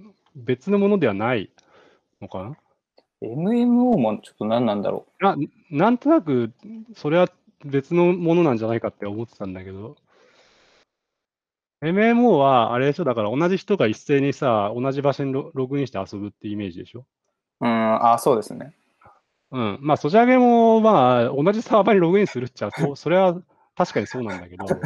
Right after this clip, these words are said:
Speaker 2: <laughs> 何が違うんだろう？
Speaker 1: 別に、別にリアルタイムでなんか、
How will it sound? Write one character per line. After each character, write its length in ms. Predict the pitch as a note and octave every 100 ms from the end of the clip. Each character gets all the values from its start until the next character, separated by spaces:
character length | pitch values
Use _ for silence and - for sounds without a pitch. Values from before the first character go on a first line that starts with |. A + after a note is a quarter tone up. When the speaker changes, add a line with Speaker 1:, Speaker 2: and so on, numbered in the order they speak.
| C#3+
Speaker 2:
<laughs> 300 | - _ - -
何 180 | F#3+ D3
が 60 |
違 200 | B2+ A#2+
う 20 | A2+
ん 60 |
だ 60 | -
ろ 120 | -
う？ 40 | G3+
Speaker 1:
別 100 | -
に、 80 | - - _ _
別 220 | C3+ E3
に 60 | F3+
リ 100 | F3
ア 60 |
ル 100 | A3
タ 160 | A#3 B3
イ 40 |
ム 60 | G#3
で 80 | B2
な 100 | C3
ん 60 |
か、 140 | A#2